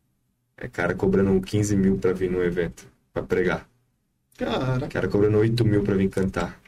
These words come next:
Speaker 1: Aí eu falo, "Mano, calma aí. Vamos, vamos voltar aqui, vamos voltar." É chamado ou é um, uma profissão, mano?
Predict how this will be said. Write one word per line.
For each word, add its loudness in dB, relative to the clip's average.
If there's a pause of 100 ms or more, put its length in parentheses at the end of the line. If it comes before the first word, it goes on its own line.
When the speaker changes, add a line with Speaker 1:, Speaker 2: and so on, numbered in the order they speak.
(260)
Speaker 1:
Aí -4
eu -2
falo, -2
"Mano, 0 (140)
calma -2
aí. 2 (480)
Vamos, 0
vamos 2
voltar 2
aqui, -2
vamos 2
voltar." 2 (880)
É -14
chamado 2
ou 2
é 4
um, 4
uma 0
profissão, 0
mano? -4